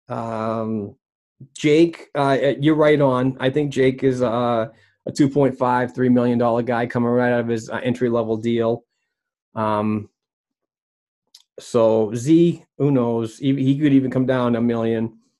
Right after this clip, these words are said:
So, I mean, it remains to be seen what happens and where the direction, uh, that Don Sweeney and the Bruins wanna go.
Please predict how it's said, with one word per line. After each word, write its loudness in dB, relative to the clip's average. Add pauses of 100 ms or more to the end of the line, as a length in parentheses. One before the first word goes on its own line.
(640)
So, 4
I -2
mean, 6
it 8
remains 4
to -6
be 4
seen 0
what 0
happens -4
and -2
where 0
the -2
direction, -2
uh, -2 (220)
that 2 (140)
Don 2
Sweeney 0
and 0
the -2
Bruins -2
wanna -10
go. -4